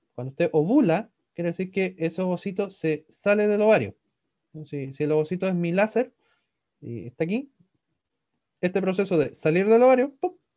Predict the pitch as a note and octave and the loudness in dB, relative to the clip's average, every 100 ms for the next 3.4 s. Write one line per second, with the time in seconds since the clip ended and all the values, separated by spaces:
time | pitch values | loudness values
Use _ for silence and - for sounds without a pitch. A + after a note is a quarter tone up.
0 | _ F#3+ G3 F#3+ E3+ E3+ D#3+ - G2 _ | _ -4 -2 -2 0 0 -2 -6 -14 _
1 | _ _ _ _ _ _ _ _ D3 D#3+ | _ _ _ _ _ _ _ _ -2 0
2 | F3+ A3+ B3 B3 C4+ A#3+ F#3+ G3 F#3+ G3+ | 2 0 -2 2 2 2 -2 -4 -6 -4
3 | A3+ A3 D4 | -4 -2 -4